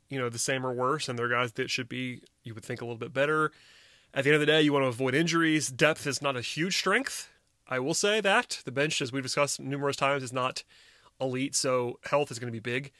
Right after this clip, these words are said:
for this group. But as long as the top five or six guys are relatively healthy, there are not a lot of concerns with this lineup. There, the bottom guys are not necessarily gonna be fantastic, but there's enough upside to where, you know, if every, if everything broke right,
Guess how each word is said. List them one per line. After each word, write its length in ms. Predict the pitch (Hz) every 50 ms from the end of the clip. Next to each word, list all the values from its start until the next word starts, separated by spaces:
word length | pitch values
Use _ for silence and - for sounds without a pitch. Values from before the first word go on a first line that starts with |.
| _ _ _ _ _ _ _ _ _
for 100 | - 143
this 140 | 147 135 -
group. 200 | - 156 151 -
But 60 | 160
as 120 | 156 135
long 160 | 156 180 208 220
as 80 | 175
the 80 | 160 143
top 220 | - 160 151 127
five 180 | - 156 143 139
or 20 |
six 160 | 127 139 120
guys 440 | - 139 131 127 127 123 123 120 113
are 100 | 127 120
relatively 440 | 120 123 127 123 - - 113 113 113
healthy, 460 | 117 120 120 - - 113 107 107 104 _ _ - _ _ _ _ _ _ _ _ _ _
there 240 | 127 139 147 135 131
are 80 | 131
not 200 | 123 131 135 -
a 40 | 123
lot 140 | 123 123 117
of 80 | 117 -
concerns 580 | - 107 101 - - - 120 127 123 - - _ _ _
with 100 | - -
this 160 | 131 127 -
lineup. 280 | - - - - - - _ _ _ _ _ _ -
There, 280 | 131 135 127 123 123
the 120 | 123 127 120
bottom 260 | 127 151 160 170 170
guys 300 | 165 170 165 160 147 131
are 80 | 135
not 260 | 131 135 131 135 139 -
necessarily 680 | 120 117 131 - 139 139 135 135 135 131 131 127 - -
gonna 180 | - 135 123 120
be 100 | 113 117
fantastic, 560 | 107 120 117 110 135 143 160 - - 190 - _ _ _ _ _ _ _ _ _ _ _ _ _ _ _ - -
but 80 | 131
there's 160 | 156 147 127
enough 240 | 135 131 147 143 -
upside 440 | - 147 123 - - 143 139 135 131
to 80 | - 135
where, 300 | 131 131 123 120 120 - - - - - - - _ _ _ _ _ _ _ _ -
you 60 | 208
know, 100 | 185 147 139
if 120 | 143 -
every, 240 | 180 196 233 240 165
if 100 | 151 -
everything 240 | 233 269 220 180 147
broke 240 | 131 156 151 131 -
right, 280 | 139 135 131 131 135